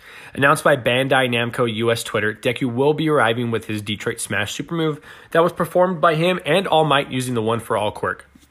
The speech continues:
Deku is the protagonist of My Hero Academia, an anime that will be receiving its fourth season in October two thousand nineteen, and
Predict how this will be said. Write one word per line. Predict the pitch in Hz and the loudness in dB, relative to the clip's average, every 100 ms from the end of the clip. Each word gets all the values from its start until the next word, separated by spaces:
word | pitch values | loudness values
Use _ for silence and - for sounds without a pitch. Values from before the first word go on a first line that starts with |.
| - - - - - - | -20 -18 -18 -18 -6 2
Deku | 180 185 | 2 4
is | 185 190 | 4 4
the | |
protagonist | 156 151 156 156 143 - | 2 2 2 2 0 -2
of | 123 | -2
My | 120 | 0
Hero | 120 120 | 2 4
Academia, | 110 120 117 107 113 - _ - | 2 0 -4 -2 -4 -6 _ -6
an | 127 | 0
anime | 127 139 135 | 2 2 2
that | 127 127 | 2 2
will | 143 | 2
be | 143 151 | 2 2
receiving | 139 - 131 131 | 0 -2 -2 -2
its | 120 120 | -2 -4
fourth | - 120 117 | -2 0 0
season | 120 117 117 | -2 -2 -2
in | 117 | 0
October | 110 - 117 117 | 0 0 0 0
two | 117 117 | -2 -2
thousand | 101 104 | -2 -2
nineteen, | 95 - 87 87 - - - - | -6 -8 -10 -12 -16 -20 -20 -6
and | - 196 156 | 2 4 4